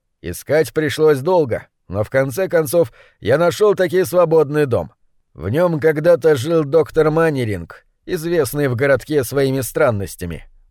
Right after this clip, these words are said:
Потом он уехал, но никто не мог сказать, куда именно. Даже человек, которому он поручил приглядывать за домом. Маннеринг сам выстроил этот дом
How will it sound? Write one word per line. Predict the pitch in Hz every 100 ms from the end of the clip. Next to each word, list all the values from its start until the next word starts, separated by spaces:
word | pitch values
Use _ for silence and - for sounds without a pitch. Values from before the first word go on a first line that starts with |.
| -
Потом | - 90 165
он | 202
уехал, | 202 165 139 117 117 110 - - - -
но | 113
никто | 139 151 - 180
не | 170
мог | 160 156
сказать, | - 151 143 156 143
куда | 147 143 147
именно. | 156 127 107 85 - - _ _
Даже | - 82 139 160 160
человек, | 131 160 165 165 151 - - -
которому | - 117 131 127 139
он | 160 139
поручил | 123 135 127 165 151
приглядывать | 113 147 131 143 131 131 131
за | 117 131
домом. | 117 95 78 67 _ _ - - _ _ -
Маннеринг | 87 135 160 165 175 165
сам | - 180 175 131
выстроил | 151 127 143 151 147
этот | 143 139 123
дом | 110 85